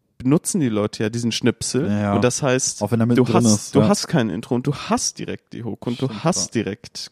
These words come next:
Speaker 1: quasi das, ähm, befriedigende Erlebnis, so.
Speaker 2: Ja, ja.
Speaker 1: Und der ganze Schmarrn davor, ähm, über das Schiff und bla bla bla, wird halt einfach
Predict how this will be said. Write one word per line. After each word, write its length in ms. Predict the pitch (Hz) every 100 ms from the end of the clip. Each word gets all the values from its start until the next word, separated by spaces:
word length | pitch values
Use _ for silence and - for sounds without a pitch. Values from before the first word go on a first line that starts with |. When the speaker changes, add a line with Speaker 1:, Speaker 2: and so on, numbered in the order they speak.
| _
Speaker 1:
quasi 360 | - 117 110 110
das, 360 | 107 107 - -
ähm, 400 | 101 101 101 131 _ _ _ _ _ _ _ _
befriedigende 760 | - - 143 131 127 117 110 104
Erlebnis, 840 | 113 107 107 - 101 110 - -
so. 180 | - - _
Speaker 2:
Ja, 380 | 101 104 101 87 - 95
ja. 200 | 85 90
Speaker 1:
Und 120 | 104
der 100 | 110
ganze 420 | 113 127 - 110 - _ _ _ _ _
Schmarrn 380 | - 139 127 131
davor, 680 | 120 - 139 131 127 120 117
ähm, 360 | 113 113 113 - - _ _ _ - _ _ -
über 200 | 110 107
das 180 | 107 -
Schiff 340 | - 143 -
und 220 | 107 107
bla 220 | - 120 123
bla 180 | 110
bla, 380 | 110 120 123 120
wird 180 | 110 -
halt 160 | 113 -
einfach 320 | 113 107